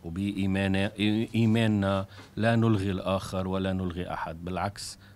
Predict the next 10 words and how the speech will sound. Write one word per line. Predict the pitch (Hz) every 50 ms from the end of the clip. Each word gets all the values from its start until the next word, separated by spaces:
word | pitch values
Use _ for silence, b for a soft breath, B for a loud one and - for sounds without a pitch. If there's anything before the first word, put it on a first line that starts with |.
| b -
نتواصل | 95 92 - 98 92 98 107 107 104 - - 101 95
وننسقف | 92 92 92 101 107 104 - - 98 - - 95 - - 98
مع | 90 82
الآخر، | 90 90 87 90 92 90 - - 92 92 92 95 b b b b b -
نتعلم | 87 82 - 92 78 98 104 98 95 92
منه | 92 92 95 92 82 92 90 90 90 90 b b b b -
ونعلمه | 87 87 95 92 85 80 90 90 90 92 85 82 87
ما | 85 82 82
لدينا. | 80 78 76 71 73 73 73 71 67 - - b b b b b b b b b b b - -
آه، | 90 90 87 87 87 87 87 85 87 87 90